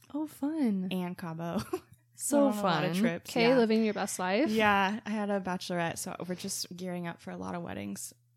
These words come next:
Speaker 2: We have eight weddings this year
Speaker 1: <gasps>
Speaker 2: to go
Speaker 1: Stop.
Speaker 2: to. I know.
Speaker 3: Holy
Speaker 1: Oh my
Speaker 3: cow.
Speaker 1: gosh. Are
Speaker 2: I
Speaker 1: you,
Speaker 2: know.
Speaker 1: like, a bridesmaid or maid of honor in any of them?
Speaker 2: No.
Speaker 1: Oh, that lucky you.
Speaker 2: I know. It's, it's kinda
Speaker 1: <laughs>
Speaker 2: nice 'cause I just get to enjoy the bachelorette parties and then
Speaker 1: Yes.
Speaker 2: enjoy the weddings. Not that I like being a bachelor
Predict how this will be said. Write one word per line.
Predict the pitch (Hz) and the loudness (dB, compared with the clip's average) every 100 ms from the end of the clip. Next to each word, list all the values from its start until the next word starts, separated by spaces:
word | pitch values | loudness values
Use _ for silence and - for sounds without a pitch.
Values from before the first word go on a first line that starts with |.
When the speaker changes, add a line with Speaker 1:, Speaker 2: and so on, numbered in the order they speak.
| _ - | _ -12
Speaker 2:
We | 180 180 | -6 -4
have | 170 170 165 - - | -4 -6 -10 -14 -14
eight | 170 | -12
weddings | 170 170 180 185 | -12 -12 -12 -14
this | 196 - | -14 -14
year | 208 202 208 - - | -12 -14 -18 -18 -14
Speaker 1:
<gasps> | - - - | -12 -8 0
Speaker 2:
to | |
go | 196 175 160 | 2 4 4
Speaker 1:
Stop. | 156 | 2
Speaker 2:
to. | 135 165 - - | -2 -2 -8 -6
I | 165 | 0
know. | 311 | 4
Speaker 3:
Holy | 311 269 | 6 4
Speaker 1:
Oh | |
my | 202 269 | 2 2
Speaker 3:
cow. | |
Speaker 1:
gosh. | - 202 180 175 - | 2 2 0 -2 -4
Are | 202 | 0
Speaker 2:
I | |
Speaker 1:
you, | 202 214 | 4 6
Speaker 2:
know. | |
Speaker 1:
like, | 190 180 - - | 4 2 -10 -6
a | - | -6
bridesmaid | 180 160 151 - 202 233 311 302 | -4 -4 -4 -4 -2 -2 -2 -2
or | 196 185 - | -2 -2 -2
maid | 180 180 | -2 0
of | 175 | -2
honor | 160 160 180 | -4 -2 -2
in | |
any | 190 196 202 | -2 -2 -4
of | 196 | -6
them? | 220 208 | -4 -2
Speaker 2:
No. | 180 180 - - | -2 -2 -6 -6
Speaker 1:
Oh, | 208 | -4
that | 190 - _ | -4 -8 _
lucky | 190 180 - | -10 -8 -8
you. | 175 | 0
Speaker 2:
I | 202 | 0
know. | 170 156 | 0 -2
It's, | 170 - | -4 4
it's | 240 254 | 4 6
kinda | 320 320 247 302 | 6 6 8 8
Speaker 1:
<laughs> | 214 | 6
Speaker 2:
nice | 202 - | 4 2
'cause | 269 | 4
I | 240 | 4
just | 226 240 | 4 2
get | 269 240 | 0 4
to | 254 | 6
enjoy | 254 220 202 | 6 6 4
the | 214 | 2
bachelorette | 202 190 - 240 233 247 | 2 0 0 4 4 6
parties | 254 262 202 226 | 8 8 8 8
and | 285 | 6
then | 254 | 8
Speaker 1:
Yes. | 254 | 6
Speaker 2:
enjoy | 214 208 196 | 6 6 6
the | 233 | 6
weddings. | 202 175 190 269 262 | 2 2 4 2 4
Not | 311 277 | 2 2
that | 220 - | -2 -2
I | 214 | -2
like | 208 208 | -2 -2
being | - 220 | -2 -2
a | |
bachelor | 208 202 - 202 | -2 -4 -6 -10